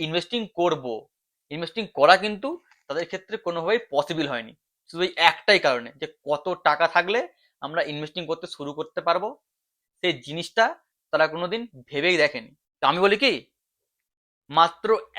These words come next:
এক হাজার টাকা যদি তোমার কাছে থাকে বা মাত্র পাঁচশো টাকা যদি তোমার কাছে থাকে, তোমরা এই স্টক মার্কেটে ইনভেস্টিং খুব সহজেই করতে পারবে।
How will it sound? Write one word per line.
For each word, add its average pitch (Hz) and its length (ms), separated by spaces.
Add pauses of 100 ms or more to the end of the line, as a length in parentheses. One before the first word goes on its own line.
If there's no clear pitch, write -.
(160)
এক 190 80 (100)
হাজার 190 220 (120)
টাকা 165 160 (100)
যদি 160 180
তোমার 156 200
কাছে 160 140 (100)
থাকে 131 300 (280)
বা 147 80 (100)
মাত্র 156 200 (220)
পাঁচশো 190 400
টাকা 208 200
যদি 190 160
তোমার 175 220
কাছে 170 220
থাকে, 139 260 (640)
তোমরা 175 240 (100)
এই 190 120
স্টক 160 340
মার্কেটে 180 360 (400)
ইনভেস্টিং 170 420 (280)
খুব 226 120 (140)
সহজেই 160 500
করতে 139 280
পারবে। 110 200